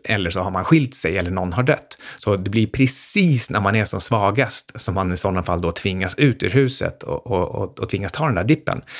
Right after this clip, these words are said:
Men ser man till att inte behöva göra det i en liknande minidipp som i, eh,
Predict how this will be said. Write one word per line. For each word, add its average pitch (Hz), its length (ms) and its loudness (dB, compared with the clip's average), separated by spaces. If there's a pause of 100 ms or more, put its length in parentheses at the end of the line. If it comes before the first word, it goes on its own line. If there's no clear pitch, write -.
(340)
Men 131 120 4
ser 131 140 4
man 131 140 4
till 180 260 4
att - 360 -4 (240)
inte 175 600 4 (300)
behöva 92 500 4 (180)
göra 92 260 6
det 76 240 0 (180)
i 180 180 6
en 120 220 4 (180)
liknande 110 600 2
minidipp 92 560 0
som 92 360 0 (240)
i, 98 280 2
eh, 90 140 2